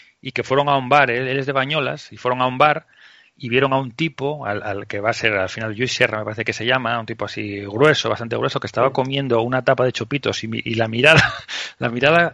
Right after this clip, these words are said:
Speaker 1: cómo miraba los chopitos que estaba comiendo, les, le, le impactó a, a Serra, y habló con él, y una mirada como inocente, perdida y tal, y habló con él, y, y, y el tipo no era ni actor ni nada, era un tipo que trabajaba allí en un, en, en, en el pueblo,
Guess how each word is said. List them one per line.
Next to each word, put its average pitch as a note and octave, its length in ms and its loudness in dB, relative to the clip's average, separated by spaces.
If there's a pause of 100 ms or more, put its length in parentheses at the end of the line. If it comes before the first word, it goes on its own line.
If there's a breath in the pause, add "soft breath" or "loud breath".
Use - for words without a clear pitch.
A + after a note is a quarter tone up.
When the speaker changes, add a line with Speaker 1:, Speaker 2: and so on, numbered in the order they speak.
Speaker 1:
cómo D3 220 -4
miraba D#3 260 4
los D3 140 0
chopitos C3 580 -6 (380 soft breath)
que A#2 80 -6
estaba C3 220 4
comiendo, C3+ 520 -2
les, A2+ 220 -2
le, A#2 240 -6
le A#2+ 120 -4
impactó A#2+ 520 4
a, A#2 340 0 (640 soft breath)
a A#2 120 2
Serra, D3 400 2
y A#2+ 80 -8
habló A#2 260 -6
con C3 200 -4
él, D3 240 0
y A2+ 220 -8
una B2+ 160 -4
mirada C3 300 2
como B2 200 -6
inocente, B2 460 -2
perdida B2+ 460 -2
y A2+ 40 -8
tal, C3+ 240 2
y A2+ 80 -4
habló A#2 260 0
con C3+ 200 -2
él, D3 200 2
y, G#2+ 480 -4
y, G#2+ 760 -16
y A#2 60 -10
el G#2 120 -10
tipo B2+ 260 2
no B2+ 80 2
era C#3 120 2
ni C3+ 80 -2
actor B2+ 280 -4
ni A#2+ 100 -6
nada, G3 120 -2
era A#2+ 80 -2
un A2+ 80 -8
tipo B2 140 0
que A#2 80 -2
trabajaba A#2+ 500 4
allí B2 140 -2
en B2+ 100 -6
un, A#2+ 400 -12
en, A#2+ 180 -12
en, A#2+ 320 -10
en B2 120 -2
el A#2+ 140 -2
pueblo, D#3 380 4